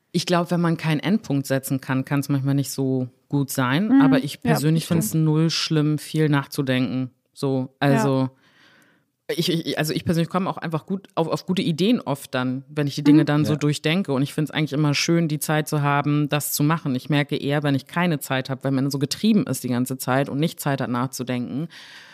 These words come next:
Speaker 1: dass das schwierig sein kann. Und, ähm, ich schreib ja auch super gerne. Ähm, und ich merk immer dann, wenn ich nicht schreibe, bin ich zu gestresst.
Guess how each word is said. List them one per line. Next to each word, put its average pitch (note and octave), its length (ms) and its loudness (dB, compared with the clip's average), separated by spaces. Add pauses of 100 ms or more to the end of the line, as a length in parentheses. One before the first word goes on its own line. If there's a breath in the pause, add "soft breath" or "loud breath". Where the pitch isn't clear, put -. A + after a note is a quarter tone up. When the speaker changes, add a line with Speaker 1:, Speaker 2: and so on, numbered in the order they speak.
(180 loud breath)
Speaker 1:
dass C3 200 -4
das D#3 180 0
schwierig C3+ 340 -2
sein B2 260 -2
kann. C#3 360 -2
Und, C3 420 -6
ähm, B2 440 -4 (460)
ich - 140 -4
schreib D#3 300 0
ja B2+ 80 0
auch C3 80 -4
super C3+ 260 -2
gerne. B2+ 460 2 (500 soft breath)
Ähm, C#3+ 400 2
und D#3 120 0
ich D3+ 100 0
merk D3+ 240 2
immer D3 200 0
dann, D3 360 2
wenn C#3+ 140 0
ich C#3 140 -2
nicht F3 260 2
schreibe, D3 420 0
bin D3 160 0
ich D3 180 0
zu - 140 -6
gestresst. - 600 -4